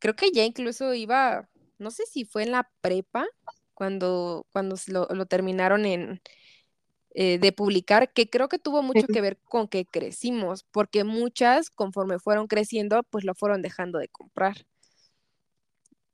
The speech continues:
Speaker 1: Entonces, creo que por eso pudo haber bajado como, porque la historia después de eso sigue. En Italia se, se vendió durante más tiempo.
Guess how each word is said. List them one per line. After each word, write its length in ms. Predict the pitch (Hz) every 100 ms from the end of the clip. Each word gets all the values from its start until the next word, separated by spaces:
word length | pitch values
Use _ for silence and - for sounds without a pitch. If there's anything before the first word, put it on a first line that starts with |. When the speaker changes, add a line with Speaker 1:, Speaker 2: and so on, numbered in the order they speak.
| -
Speaker 1:
Entonces, 680 | 196 185 190 190 190 190 -
creo 180 | 208
que 100 | 202
por 200 | 214 202
eso 240 | 190 208 202 _
pudo 300 | 202 202 196
haber 220 | 190 185
bajado 400 | 185 185 180 185
como, 300 | - 165 -
porque 280 | - 214 208
la 80 | 202
historia 380 | 208 233 254 320
después 300 | 247 208 202
de 60 |
eso 180 | 202 190
sigue. 580 | 180 - 226 196 160 190 _ _ _ _ _ _ _ _ _
En 220 | - 214 202
Italia 400 | 196 208 214 226
se, 260 | 233 185 -
se 140 | -
vendió 260 | 190 185 190
durante 340 | 190 175 185
más 260 | 175 - -
tiempo. 420 | - 185 185 -